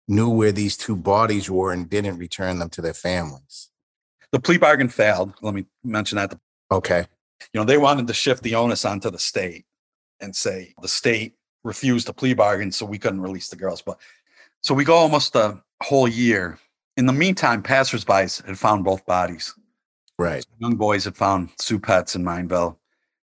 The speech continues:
Speaker 2: and, uh, she was flown home to Chicago and buried. And Boston University granted her degree posthumously.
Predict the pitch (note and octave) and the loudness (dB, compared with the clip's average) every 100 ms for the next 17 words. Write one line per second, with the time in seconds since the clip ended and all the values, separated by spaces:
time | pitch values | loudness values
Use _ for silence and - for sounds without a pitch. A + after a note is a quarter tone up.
0 | _ _ - F2 E2 - - - A2 F#2+ | _ _ -16 -14 -14 -16 -8 -2 -2 -2
1 | - G2 F#2+ F#2+ F#2+ F#2+ - - G2 E2+ | 0 0 0 -2 -4 -6 -6 -4 -2 -2
2 | E2+ E2+ E2 F#2+ F2 E2+ E2 _ _ - | -2 -4 -4 -4 -4 -6 -14 _ _ -20
3 | _ - F#2 F#2 A2 A2 A2+ A2+ G#2 F#2 | _ -10 -10 2 4 4 0 -2 -2 0
4 | G2 F#2 G2+ F#2+ E2 _ _ _ _ A#2+ | -2 -2 -6 -8 -8 _ _ _ _ -10
5 | - A#2 A2+ F#2+ G#2+ F2 F2+ F#2+ F#2+ E2+ | -2 0 0 -2 -4 -4 -8 -8 -8 -6
6 | G#2 F#2 - F#2 D#2 F2+ E2 | -2 -2 -4 -6 -8 -8 -10